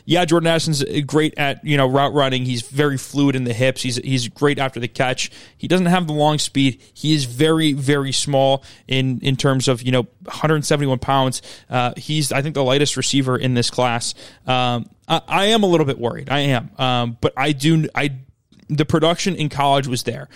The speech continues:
I saw it. It, the tape, the tape is there. He's, he's tough to guard. He really is. Um, it's just, once you get into the N F L and they run a lot more press man, there's a lot more corners that are capable of running it well. I don't know how, uh, how well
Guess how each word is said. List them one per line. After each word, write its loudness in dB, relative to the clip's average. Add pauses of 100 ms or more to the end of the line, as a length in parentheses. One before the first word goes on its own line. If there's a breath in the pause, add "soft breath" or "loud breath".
(220 loud breath)
I -2
saw 0
it. -16
It, -4
the 2
tape, 2
the 0
tape 0
is -2
there. 0
He's, 0
he's 2
tough -4
to -4
guard. 0
He -6
really 2
is. -4 (300 loud breath)
Um, 0 (100)
it's -4
just, 0 (260 loud breath)
once -2
you -4
get 0 (180)
into 0
the 4
N 4
F 0
L 2
and -2
they 0
run 0
a 2
lot 0
more 2
press -2
man, 0
there's -6
a -6
lot -4
more -2
corners -4
that -4
are -2
capable 0 (280 loud breath)
of -2
running 0
it -6
well. 0 (240 soft breath)
I 0
don't -2
know 2
how, -2 (260 loud breath)
uh, -8
how 0
well -2